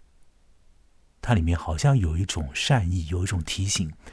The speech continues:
但那个提醒足以让我就是落泪吧。后来发生了一些好事，在经过那个状态之后，呃，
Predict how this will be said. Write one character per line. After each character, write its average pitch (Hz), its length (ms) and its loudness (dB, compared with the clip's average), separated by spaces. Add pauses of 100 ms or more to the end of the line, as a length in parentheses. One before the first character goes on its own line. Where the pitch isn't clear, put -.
(1160)
但 87 460 0
那 110 120 2
个 90 80 -4
提 - 220 -4
醒 - 380 -6
足 92 240 -6
以 80 400 -10 (1600)
让 80 200 -8
我 - 500 -14
就 - 140 -18
是 - 360 -10 (420)
落 80 160 -4
泪 78 240 -12
吧。 - 120 -14 (2250)
后 190 220 2
来 101 140 0
发 127 200 0
生 135 140 4
了 107 60 8
一 98 40 4
些 - 120 0
好 80 220 -2
事， - 300 -2 (1120)
在 113 240 2
经 143 260 6
过 123 180 6
那 104 140 6
个 85 200 2 (300)
状 123 160 4
态 107 140 2
之 101 160 2
后， 98 220 4 (580)
呃， 67 240 -16